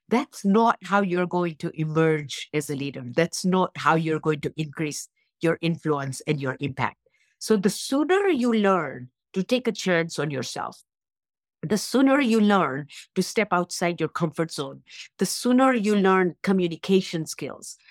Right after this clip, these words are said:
the sooner you learn collaboration skills, because these skills will come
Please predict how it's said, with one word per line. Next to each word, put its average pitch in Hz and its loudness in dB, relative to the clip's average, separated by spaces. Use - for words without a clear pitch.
the 180 0
sooner 240 4
you 202 0
learn 180 0
collaboration 165 -2
skills, 131 -6
because 165 -4
these 262 0
skills 247 0
will 185 0
come 175 -2